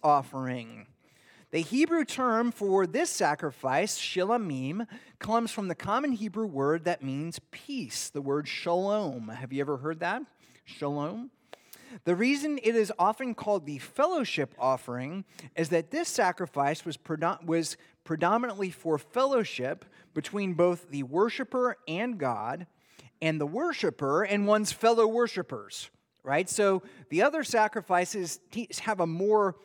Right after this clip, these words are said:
strictly vertical sense. This one has a horizontal sense as well. It's a fellowship or peace offering. Okay.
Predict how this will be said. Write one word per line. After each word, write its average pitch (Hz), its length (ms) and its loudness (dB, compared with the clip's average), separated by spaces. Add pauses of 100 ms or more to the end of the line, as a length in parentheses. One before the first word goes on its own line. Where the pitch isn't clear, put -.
strictly - 680 -4
vertical 165 640 4
sense. 151 580 -6 (260)
This 262 220 6
one 208 380 0 (180)
has 170 180 2
a 151 100 4
horizontal 170 840 2
sense 147 520 -4 (240)
as 135 180 -2
well. 127 420 -2
It's 127 160 -10
a 147 120 -4
fellowship 170 1040 -2
or 156 160 -4
peace 214 480 -10
offering. 123 540 -8 (2000)
Okay. 202 420 2